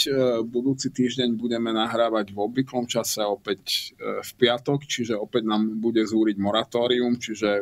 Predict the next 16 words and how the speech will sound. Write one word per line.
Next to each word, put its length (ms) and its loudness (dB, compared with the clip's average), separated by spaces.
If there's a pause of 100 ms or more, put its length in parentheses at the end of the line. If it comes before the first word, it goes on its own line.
uvidíme, 400 -2
o 80 -2
čom 160 -4
budeme 240 -6
schopní 400 -8
rozprávať. 720 0 (640)
Ja 80 -2
sa 80 -2
budem 240 2
pripájať 560 0
v 80 -10
trošku 360 -2 (360)
sťažených 720 0
škandinávskych 800 -2
podmienkach. 560 2
E, 100 -14